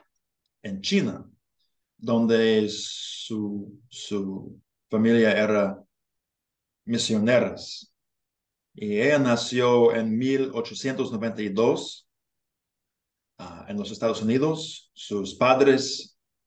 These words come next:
viajaron allí solamente para que ella pudiera nacer en los Estados Unidos. Y a cuatro meses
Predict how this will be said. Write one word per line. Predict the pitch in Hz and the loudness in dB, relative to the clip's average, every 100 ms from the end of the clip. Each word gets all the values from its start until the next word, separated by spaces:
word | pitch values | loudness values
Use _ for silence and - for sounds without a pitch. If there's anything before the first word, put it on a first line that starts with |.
| _ _ _ | _ _ _
viajaron | 113 110 104 95 - _ 127 123 123 117 | 0 2 0 -6 -16 _ 0 2 2 0
allí | 113 120 143 | -2 0 0
solamente | 135 117 117 113 117 | 0 0 0 -4 -4
para | 110 110 | -4 -2
que | 110 107 | -2 0
ella | 110 107 110 - _ | 0 -2 -8 -20 _
pudiera | 113 113 113 110 104 | -6 0 2 0 -6
nacer | 110 101 - 123 123 - _ _ | -10 -8 0 0 0 -10 _ _
en | - | -10
los | 107 110 | -8 -6
Estados | - 110 107 | -2 -2 0
Unidos. | 120 156 165 - - _ - - _ _ _ | 0 0 -2 -8 -16 _ -20 -20 _ _ _
Y | - 113 113 113 | -4 -2 0 2
a | 107 104 - | 2 2 -4
cuatro | - 120 113 113 | 0 2 2 0
meses | 120 127 151 139 - _ | 0 0 -2 -4 -8 _